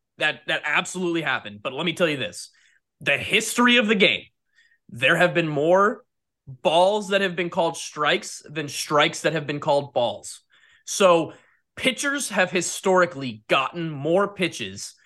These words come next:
than hitters have gotten. So this is going to hurt pitchers in the long run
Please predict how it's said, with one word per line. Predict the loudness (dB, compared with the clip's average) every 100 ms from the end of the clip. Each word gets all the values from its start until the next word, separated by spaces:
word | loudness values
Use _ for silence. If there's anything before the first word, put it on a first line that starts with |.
| _ _ -4
than | -4
hitters | 0 2 4 2 2
have | 0 0
gotten. | -2 -2 -6 -18 _ _ _ -20 _
So | 2 4 4 2
this | -2 2 2 4
is | 0
going | 4 6 6 6 4
to | 0 0
hurt | 4 4 4 -4
pitchers | -8 -6 -6 -6 -8 -12 _ _ _ 0
in | 2 4
the | 4
long | 6 6 6 4
run | 0 0 -4